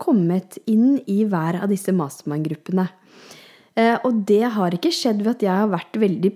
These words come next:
pushy eller har jobbet vett av meg for å få det til. Det har vært en mye mer sånn rolig måte å gjøre det på.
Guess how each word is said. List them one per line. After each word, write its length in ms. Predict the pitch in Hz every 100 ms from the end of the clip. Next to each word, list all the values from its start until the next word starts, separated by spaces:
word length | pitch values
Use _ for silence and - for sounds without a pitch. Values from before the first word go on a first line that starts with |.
| -
pushy 460 | 180 - - 208 220 208
eller 240 | 202 196 190
har 160 | 202 208
jobbet 500 | 214 170 175 190 - 185 175 165
vett 400 | 190 - _ -
av 100 | 220 247
meg 320 | 262 294 330 -
for 140 | 202
å 80 | 208
få 160 | 226 185
det 140 | 175 -
til. 180 | 277 415 - - - - _
Det 120 | 233
har 80 | 277
vært 200 | 247 -
en 100 | 302
mye 200 | 294 262 277
mer 220 | 254 269
sånn 180 | 262 262 _
rolig 1160 | 240 247 330 370 285 185 160 156 156 175 226 311 320 - _ _ _ _
måte 800 | 240 277 311 311 214 151 - -
å 40 | 247
gjøre 280 | 226 175 180
det 60 |
på. 140 | -